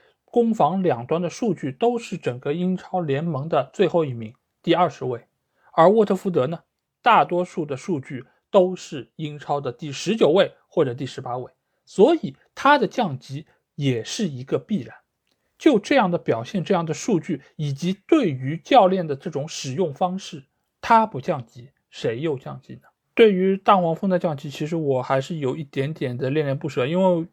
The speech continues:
作为一个英超的老球迷，也是看到他多次在英超打拼，而且曾经也是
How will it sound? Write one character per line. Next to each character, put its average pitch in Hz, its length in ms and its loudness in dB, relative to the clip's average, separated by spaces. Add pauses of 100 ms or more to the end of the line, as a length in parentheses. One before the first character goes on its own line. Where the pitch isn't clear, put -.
(140)
作 196 240 6
为 147 200 4
一 151 140 -6
个 156 280 0
英 170 220 -6
超 170 220 -4
的 165 80 -2
老 120 180 -2
球 143 180 -2
迷， 143 240 -4 (300)
也 139 160 -2
是 185 160 -2
看 185 320 0
到 139 180 4
他 143 240 0
多 190 300 0
次 170 220 -8
在 143 160 2
英 151 120 -4
超 160 160 -6
打 131 200 0
拼， 139 200 -8
而 143 80 0
且 143 140 -6
曾 135 220 -6
经 185 180 -4
也 131 180 -2
是 208 320 -4